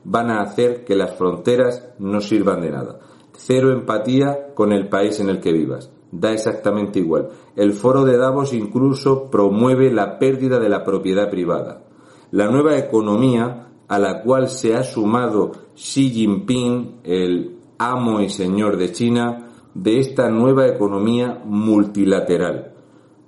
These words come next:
Vosotros habéis escuchado a Pedro Sánchez utilizar el término multilateralidad. Ojo, la ministra de Exteriores también. Pero ¿y cuando el monstruo chino de Xi Jinping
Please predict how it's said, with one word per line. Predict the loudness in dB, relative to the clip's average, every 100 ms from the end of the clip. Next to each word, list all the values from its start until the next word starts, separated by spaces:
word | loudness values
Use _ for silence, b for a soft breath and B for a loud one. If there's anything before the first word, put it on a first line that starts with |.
| -2
Vosotros | 0 2 2 2
habéis | 2 2
escuchado | 0 -2 0 2 2
a | 2
Pedro | 0 0
Sánchez | -2 -4 -2 -4 -4 -4
utilizar | -2 0 0 0
el | 0 0
término | -2 0 -2 -2 -6 -10 -4
multilateralidad. | 0 2 2 2 0 2 2 0 0 0 -2 -2 -4 -6 -16 _ _ _ _ _ _ _ _ _ _ _ _ -12 0
Ojo, | 0 0 -10 -14 B B B B _ -4
la | -2 0
ministra | 2 0 0 0
de | 0
Exteriores | 0 2 2 2 -2 -6 -16 -6
también. | -4 0 -2 -2 -12 -6
Pero | 0 4 4
¿y | 4
cuando | 2 4 4
el | 2
monstruo | 2 2 0 0 -2 0
chino | 0 0 2
de | 0
Xi | 0 -2 0
Jinping | 0 0 -2 -2 0 -2 -4